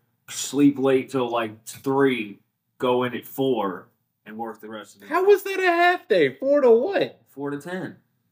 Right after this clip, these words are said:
Speaker 1: You can make
Speaker 2: How
Speaker 1: some
Speaker 2: often do you
Speaker 1: money.
Speaker 2: go, go to, go till ten?
Speaker 1: Oh, every day now.
Speaker 2: Go off.
Speaker 1: Yeah.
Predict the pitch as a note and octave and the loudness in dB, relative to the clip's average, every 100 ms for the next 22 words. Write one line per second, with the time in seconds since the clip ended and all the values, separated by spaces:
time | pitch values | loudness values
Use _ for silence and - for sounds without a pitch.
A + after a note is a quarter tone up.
0 | _ _ _ _ _ _ _ B2+ A#2+ A2 | _ _ _ _ _ _ _ -14 -12 -10
1 | A#2+ G3+ E3 D#3+ E3 D#3 D3+ C#3+ B2+ C3 | -2 0 2 2 0 0 2 0 2 0
2 | B2+ B2 A#2 A2 A2 A#2 A2 A2 G2 G2+ | 2 2 0 0 -4 -2 -2 -4 -6 -8
3 | E2+ - _ _ _ _ _ _ _ - | -10 -14 _ _ _ _ _ _ _ -10
4 | D3+ G2+ G2+ G2+ A#2+ A#2+ F2 - _ _ | -6 -6 -6 -4 -4 -6 -12 -18 _ _
5 | _ _ _ - D#2 - - - _ A2+ | _ _ _ -6 -6 -6 -12 -20 _ -4
6 | B2 F#2+ | -2 -4